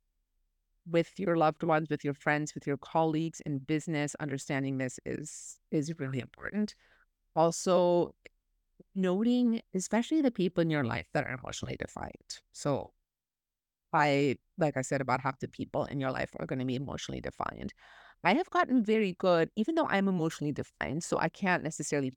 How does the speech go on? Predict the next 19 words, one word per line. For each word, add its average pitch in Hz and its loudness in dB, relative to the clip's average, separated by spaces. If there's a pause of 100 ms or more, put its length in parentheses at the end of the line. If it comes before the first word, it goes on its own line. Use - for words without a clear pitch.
feel 185 0
other 208 2
people's 202 -2
emotions, 196 -2 (280)
but 285 4
I 320 2
can 320 -8
still 294 0
observe 202 2
them 147 0
based 143 0
on 165 2
how 165 0
they 151 -2
are 131 0
behaving. - -8 (560)
And 208 2
learning 220 2
when 196 -2